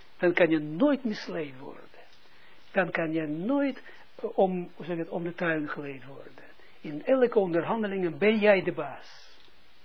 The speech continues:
Maar de baas betekent niet dat je de baas speelt over anderen, maar je bent altijd, eh, alert. Alert in de zin van dat jij laat je niet door mooie praatjes, mooie,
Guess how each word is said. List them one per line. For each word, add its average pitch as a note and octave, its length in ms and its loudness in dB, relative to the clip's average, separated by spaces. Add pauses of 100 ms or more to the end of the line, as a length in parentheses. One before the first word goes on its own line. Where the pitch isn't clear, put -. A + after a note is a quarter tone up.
(400)
Maar D3 140 -10
de D3+ 80 -10
baas F#3 220 4
betekent F3+ 340 -2
niet F#3 220 -6
dat D#3+ 140 -4
je D3 80 -6
de C#3+ 100 -8
baas D3 240 -4
speelt C#3+ 280 -6
over D#3 240 -6
anderen, A3 360 -2 (340)
maar D#3+ 120 -2
je E3 80 0
bent D#3+ 280 0
altijd, A3+ 600 2 (800)
eh, D#3 320 0
alert. - 680 -2 (120)
Alert G#3 400 -2
in F3+ 100 -2
de F3 80 -4
zin A3 260 -2
van G3+ 260 -4 (400)
dat - 180 -6
jij F3 200 6
laat A#3+ 340 4
je A3+ 120 4
niet G#3 280 -2
door G#3 220 8
mooie A3+ 440 6
praatjes, G3+ 680 -2
mooie, F#3 540 -2